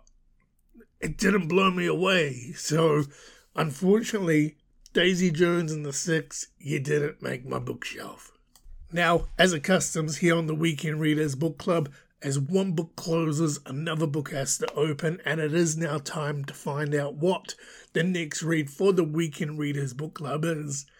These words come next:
And Bookworms, I can tell you, we're going to a classic.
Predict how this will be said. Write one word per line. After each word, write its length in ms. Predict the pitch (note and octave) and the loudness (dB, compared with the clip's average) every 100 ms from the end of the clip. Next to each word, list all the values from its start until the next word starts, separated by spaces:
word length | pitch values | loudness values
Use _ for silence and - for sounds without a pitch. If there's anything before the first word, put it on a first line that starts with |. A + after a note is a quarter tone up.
| - - - _ | -20 -20 -20 _
And 160 | C3+ C3+ | -4 2
Bookworms, 600 | F#3 - D#3+ E3+ D#3 - - | 2 2 -2 -2 -2 -6 -2
I 100 | D3+ | -2
can 200 | F3 D#3 | -2 -2
tell 240 | - G3 F#3+ | 4 8 10
you, 280 | E3+ E3 C#3+ - - _ | 10 8 6 -8 -20 _
we're 140 | C3+ C3+ | 0 2
going 340 | D#3+ D#3 D#3 | 4 4 2
to 160 | C#3+ D#3+ | 2 0
a 60 | |
classic. 840 | C#3 E3+ D3+ C#3 - - - - | 0 -2 -2 -2 -4 -6 -12 -20